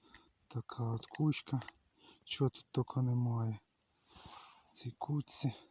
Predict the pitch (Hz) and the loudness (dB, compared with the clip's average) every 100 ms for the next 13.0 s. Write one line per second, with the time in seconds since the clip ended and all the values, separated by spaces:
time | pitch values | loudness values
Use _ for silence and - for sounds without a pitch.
0 | _ - - - _ 131 123 139 180 180 | _ -20 -18 -18 _ 2 6 8 8 6
1 | - 143 - 151 147 - 139 131 - 143 | 2 -2 0 2 2 0 -4 -4 -2 0
2 | 120 - _ - 131 - - 139 131 - | 0 -4 _ -4 -2 0 0 0 -2 -4
3 | - - - _ - - - _ _ _ | -12 -20 -20 _ -20 -20 -20 _ _ _
4 | 127 - - 127 117 - - 156 156 - | -14 -12 -4 -2 -2 -6 -4 -2 -2 -2
5 | 143 113 - _ _ _ _ _ - - | -6 -8 -14 _ _ _ _ _ -20 -20
6 | _ _ _ - _ _ - 135 123 127 | _ _ _ -18 _ _ -8 -4 0 0
7 | 127 131 123 120 - 117 - 143 180 170 | 2 2 2 0 -2 -6 -2 2 4 4
8 | 139 - 127 - - _ - _ _ _ | 0 -8 -8 -8 -20 _ -20 _ _ _
9 | - - - - - 160 151 139 - 143 | -20 -20 -14 -10 2 4 4 2 -2 -2
10 | 127 - 139 135 127 - - _ _ 127 | -2 -2 0 2 2 -4 -20 _ _ -16
11 | - 131 127 - - - - 127 123 117 | -4 -2 0 6 6 6 -2 2 2 0
12 | 110 - 143 135 131 - - 135 120 - | -6 -4 -4 -2 -4 -4 -2 0 0 -8